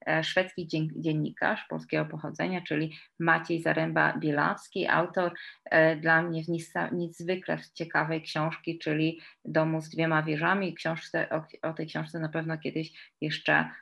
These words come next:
e, opowiemy. Razem z, e, Maciejem Zarębą-Bielawskim przetłumaczyła zresztą na, e, szwedzki poezję Zbigniewa Herberta.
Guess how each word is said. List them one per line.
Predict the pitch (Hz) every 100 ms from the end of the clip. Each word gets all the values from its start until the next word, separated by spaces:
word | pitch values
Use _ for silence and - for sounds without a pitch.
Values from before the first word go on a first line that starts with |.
| _ -
e, | 165 160 160
opowiemy. | 160 165 156 147 160 - _ _ _ - _
Razem | - 170 170 170 165
z, | -
e, | 160 160 160 165 - _ 165 156 156 156
Maciejem | 170 160 175 175 170
Zarębą-Bielawskim | 160 156 160 156 156 160 - -
przetłumaczyła | 165 160 156 151 156 170 160 160 - -
zresztą | 147 151 165
na, | 151 147 156 - - _ _
e, | - 160
szwedzki | 156 - 143 - - 160 156
poezję | - 139 147 151 151
Zbigniewa | 156 - 147 147 139 147 151
Herberta. | 156 151 156 143 - 208 269